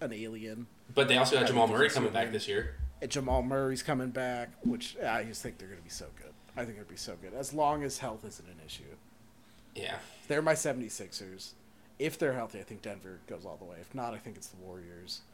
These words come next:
Speaker 1: But I actually think
Speaker 2: You think whoever
Speaker 1: it's
Speaker 2: comes
Speaker 1: the
Speaker 2: out the
Speaker 1: Warriors.
Speaker 2: West, whoever comes out the West wins, though?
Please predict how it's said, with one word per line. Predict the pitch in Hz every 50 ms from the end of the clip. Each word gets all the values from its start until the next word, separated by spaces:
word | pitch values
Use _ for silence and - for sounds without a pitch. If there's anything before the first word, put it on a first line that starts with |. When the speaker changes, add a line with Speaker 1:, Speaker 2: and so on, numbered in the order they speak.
| - - - - - - -
Speaker 1:
But | - 139
I | 123 117
actually | 110 107 - - - 101
think | - - 113 95 104
Speaker 2:
You | 131 135
think | 147 143 127
whoever | 147 - -
Speaker 1:
it's | 131 -
Speaker 2:
comes | 143 127 120
Speaker 1:
the | 123
Speaker 2:
out | 120
the | 117 110
Speaker 1:
Warriors. | 110 113 110 110
Speaker 2:
West, | - - - - - - - - - - - -
whoever | 143 139 139 139
comes | 139 156 139 139
out | 139 131
the | 123
West | 120 117 113 104 - -
wins, | 113 107 110 120 123 123
though? | 123 131 147 -